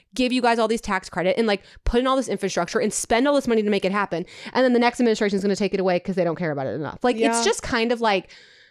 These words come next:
Speaker 1: it's a little spook.
Speaker 2: Yeah.
Speaker 1: It's a little spook. So we gotta watch Scout.
Speaker 2: Okay. Yeah, I'm, like, very intrigued.
Speaker 1: I,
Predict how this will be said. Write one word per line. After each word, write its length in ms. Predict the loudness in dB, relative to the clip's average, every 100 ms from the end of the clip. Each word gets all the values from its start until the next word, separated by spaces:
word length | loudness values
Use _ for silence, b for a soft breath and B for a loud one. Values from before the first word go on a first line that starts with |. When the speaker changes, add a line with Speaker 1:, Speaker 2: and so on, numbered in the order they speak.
| B B B _ -2
Speaker 1:
it's 180 | 0
a 40 | 0
little 160 | 0 -2
spook. 640 | -4 -4 -2 -2 -6 -20 _ _ _ _ _ _
Speaker 2:
Yeah. 420 | -6 -4 -4 -8 -14 _ _
Speaker 1:
It's 120 | -2
a 20 | 0
little 140 | 0
spook. 280 | 0 -2 -2 B B B
So 120 | 0
we 60 |
gotta 200 | 4 4
watch 260 | 4 2 0
Scout. 420 | -4 -4 -4 -6 _ _ _
Speaker 2:
Okay. 420 | -6 -4 -2 -4 -6
Yeah, 260 | -2 0 2
I'm, 220 | 2 2
like, 220 | 0 0
very 500 | -4 0 0 0 -2
intrigued. 640 | -4 -6 -8 -8 -12 -18 -20 _ _ _ _
Speaker 1:
I, 300 | 0 2 0